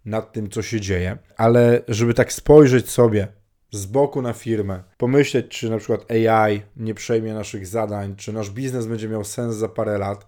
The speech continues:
i w związku z tym, czy komuś opłaca się jego kupować, to, to trzeba naprawdę pozbyć się sentymentu, sentymentu takiego właścicielskiego, gdzie patrzymy na firmę jak na nasze dziecko, na coś, na co poświęciliśmy bardzo wiele lat i myślimy, no kurde, to,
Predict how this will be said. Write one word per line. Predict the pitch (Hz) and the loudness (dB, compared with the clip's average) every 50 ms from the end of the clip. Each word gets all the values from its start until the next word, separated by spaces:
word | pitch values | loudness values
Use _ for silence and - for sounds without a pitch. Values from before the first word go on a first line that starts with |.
| _ - | _ -10
i | 110 | -10
w | 104 | -6
związku | 107 127 127 123 - 135 117 | -4 -4 -6 -6 -6 -8 -8
z | - - | -8 -8
tym, | - 127 117 | -8 -8 -8
czy | - - - | -8 -14 -14
komuś | - - 131 135 135 135 123 - | -8 -4 -4 -4 -4 -4 -6 -6
opłaca | 113 104 - 120 113 - 123 | -8 -6 -6 -6 -4 -6 -6
się | 117 - 117 | -6 -4 -4
jego | 110 110 104 104 110 107 104 107 107 110 113 113 | -4 -2 -2 -2 -2 0 0 0 -2 -2 -4 -8
kupować, | - - 107 - 107 98 98 101 104 101 - | -10 -12 -8 -6 -6 -4 -2 -2 -4 -4 -6
to, | - 120 113 113 117 117 - _ _ _ | -4 -2 0 0 -2 -4 -8 _ _ _
to | - 131 120 | -10 -8 0
trzeba | - 156 147 143 | 4 4 4 6
naprawdę | 139 120 135 147 151 151 151 135 | 4 2 2 2 2 2 2 -2
pozbyć | - 147 135 135 143 127 - | 0 0 -2 -2 -4 -8 -10
się | - 131 | -10 -10
sentymentu, | - - 139 127 120 - 135 131 131 123 113 - - 113 120 127 123 | -8 -6 -6 -6 -4 -4 -4 -2 -2 -4 -4 -2 -2 -2 -2 -2 -6
sentymentu | 117 - 120 117 107 120 117 127 131 131 135 123 | -12 -10 -10 -8 -6 -6 -6 -4 -4 -4 -4 -6
takiego | 123 113 120 120 123 120 | -6 -8 -8 -6 -8 -8
właścicielskiego, | 113 120 127 127 117 123 123 117 - - 117 - - 123 110 - - - 127 120 113 113 | -8 -8 -16 -14 -8 -8 -8 -8 -8 -12 -12 -6 -6 -6 -6 -6 -6 -4 -4 -2 -2 -2
gdzie | 104 98 107 98 | -4 -4 -6 -8
patrzymy | - 110 90 - - - 123 120 117 | -8 -8 -10 -10 -10 -8 -8 -6 -6
na | 113 110 | -6 -8
firmę | - - 131 127 131 123 120 | -8 -6 -6 -6 -4 -2 -2
jak | 117 110 - - | -4 -4 -4 -6
na | 110 110 | -8 -8
nasze | 117 110 - 110 95 | -8 -6 -8 -8 -6
dziecko, | 98 107 101 - - - - 101 104 - - | -4 -4 -4 -4 -6 -6 -6 -6 -6 -6 -4
na | 120 120 127 | 0 0 0
coś, | - 143 123 113 | 0 0 -4 -2
na | 123 | -4
co | 110 - 110 | -4 -4 -6
poświęciliśmy | 117 117 - - 120 110 101 110 110 117 110 123 123 110 | -6 -6 -6 -6 -8 -8 -6 -6 -8 -8 -6 -6 -6 -2
bardzo | 110 117 127 131 127 113 120 113 | 0 2 2 2 0 -2 -4 -4
wiele | 110 117 110 107 104 | -2 -2 0 0 0
lat | 104 101 101 104 104 - | 0 0 0 0 -2 -2
i | 120 | -4
myślimy, | 113 113 104 - 127 120 117 113 | -6 -6 -6 -8 -8 -8 -6 -6
no | 113 110 | -6 -8
kurde, | - - 156 147 131 113 107 | -8 -6 -6 -6 -6 -6 -8
to, | 98 | -8